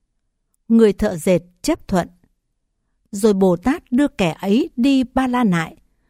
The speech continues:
tự mình xử sự như người nhỏ bé hầu cung, đặt kẻ ấy đi trước. Và khi đến cửa hoàng cung,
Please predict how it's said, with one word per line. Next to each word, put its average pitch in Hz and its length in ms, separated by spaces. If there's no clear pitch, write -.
tự 247 200
mình 196 300
xử 175 280
sự - 360
như 277 160
người 190 280
nhỏ 160 260
bé 180 360
hầu 185 300
cung, 254 340
đặt 208 320
kẻ 175 140
ấy 208 400
đi 247 220
trước. 294 300
Và 196 180
khi 294 200
đến 220 220
cửa 156 320
hoàng 175 280
cung, 262 320